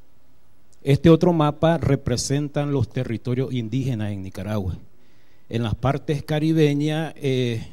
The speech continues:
tiene una connotación grande porque son territorios titulados, o sea, territorios que están pasando por el proceso, un proceso legal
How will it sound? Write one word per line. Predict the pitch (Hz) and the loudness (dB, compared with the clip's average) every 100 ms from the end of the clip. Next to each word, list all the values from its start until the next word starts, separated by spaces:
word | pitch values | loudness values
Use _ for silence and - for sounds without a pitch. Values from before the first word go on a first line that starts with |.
| - - | -18 -4
tiene | 131 139 | 0 0
una | 143 143 | 0 -2
connotación | - 135 131 120 117 107 123 135 | 0 0 0 -2 -4 -2 -2 0
grande | 131 131 135 147 | 0 0 2 0
porque | - 143 143 - 160 165 - - - - - - - - - - - - - - - - - | 6 8 8 4 -2 -2 -6 -16 -18 -18 -18 -18 -18 -18 -18 -18 -18 -18 -18 -18 -18 -18 -10
son | - 151 165 | 2 4 4
territorios | 156 170 151 135 151 156 147 - | 4 4 4 2 2 4 2 2
titulados, | 160 160 123 131 127 92 - - - - - - | 0 2 2 2 0 -2 -8 -10 -16 -18 -18 -18
o | - 104 | -10 -4
sea, | 123 107 | -2 -2
territorios | 104 117 110 98 127 123 | -2 -4 -4 -2 -2 -2
que | 127 | -4
están | 127 123 | -4 -4
pasando | - - 123 131 | -4 -4 -4 -4
por | 127 120 | -4 -6
el | 113 | -4
proceso, | 110 104 131 127 147 | -6 -4 -4 -4 -4
un | 135 | -4
proceso | 135 123 127 147 | -6 -4 -4 -2
legal | 135 135 147 175 | -2 -2 -2 -4